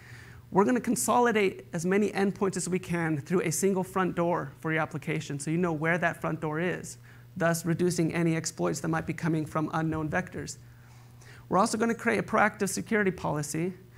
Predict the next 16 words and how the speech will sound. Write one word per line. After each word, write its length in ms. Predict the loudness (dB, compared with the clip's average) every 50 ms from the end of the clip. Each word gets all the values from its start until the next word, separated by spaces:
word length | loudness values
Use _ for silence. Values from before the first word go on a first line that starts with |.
| -20 -20 -16 -4 -2
and 100 | 0 2
also 320 | 2 2 0 0 -2 -4
show 160 | -2 -2 0
you 140 | 0 0 0
how 120 | 0 -2
you 60 | -2 -2
can 160 | -2 -4 -4 -2 0
automate 420 | 0 0 2 0 0 0 -2 -2 -2
your 100 | -4 -4
security 640 | -4 -6 -6 -4 -2 0 0 0 0 -2 -2 -4 -4 -6
in 100 | -6 -4
certain 280 | -4 -4 -4 -2 -2 -2
ways 300 | -2 -2 -2 -4 -6 -6
to 100 | -10 -6
help 260 | -4 -4 -4 -4 -8 -12 -10
it 160 | -10 -10